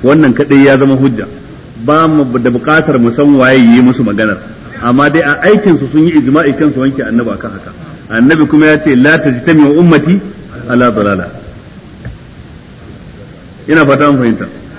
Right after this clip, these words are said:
To, saboda haka dai abin da suka yi kenan. A gabar karshe ta cikin hadisin da Ummu na Aisha take cewa,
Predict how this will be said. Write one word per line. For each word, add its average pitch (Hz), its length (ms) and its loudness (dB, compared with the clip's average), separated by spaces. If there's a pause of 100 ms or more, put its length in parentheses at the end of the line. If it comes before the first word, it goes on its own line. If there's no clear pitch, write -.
(1120)
To, 120 80 -6
saboda 185 260 2
haka 170 160 2
dai 160 120 2
abin 156 180 2
da 147 80 2
suka 127 160 -2
yi 117 100 0
kenan. 90 220 -8 (680)
A 135 120 0
gabar 196 280 2
karshe 165 280 0
ta 165 80 -4
cikin 190 240 0
hadisin 151 320 0
da 139 80 -4
Ummu 156 220 -4
na 151 120 -4
Aisha 151 220 -4
take 151 280 -10
cewa, 135 300 -2